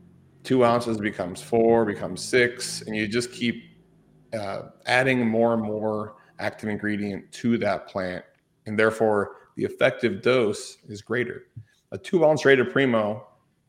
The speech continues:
on a Bermuda grass green versus a four ounce rate of Primo lasts the same amount of time.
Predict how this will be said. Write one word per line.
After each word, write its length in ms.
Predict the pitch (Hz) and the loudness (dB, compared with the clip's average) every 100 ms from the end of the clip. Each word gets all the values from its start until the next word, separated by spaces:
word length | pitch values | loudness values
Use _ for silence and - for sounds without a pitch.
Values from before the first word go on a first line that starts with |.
| - | -8
on 180 | 113 104 | -6 -4
a 220 | 104 104 - - - | -4 -6 -8 -12 -2
Bermuda 260 | 113 120 | 2 2
grass 240 | 110 107 - | 2 0 0
green 460 | 120 117 113 113 - - - | -2 0 0 -4 -12 -14 -4
versus 220 | 120 120 | -2 0
a 40 | |
four 340 | 110 - 151 127 | -2 2 4 4
ounce 180 | 113 | 2
rate 120 | 113 104 | 0 -2
of 80 | |
Primo 400 | - 110 104 101 - - _ - | -2 -4 -2 -4 -8 -20 _ -6
lasts 480 | 113 131 160 - | 0 2 2 -2
the 80 | - | -6
same 300 | 117 - 131 | -4 0 2
amount 260 | 123 117 113 | 2 0 0
of 80 | 101 | -4
time. 360 | - 135 90 | -6 -6 -6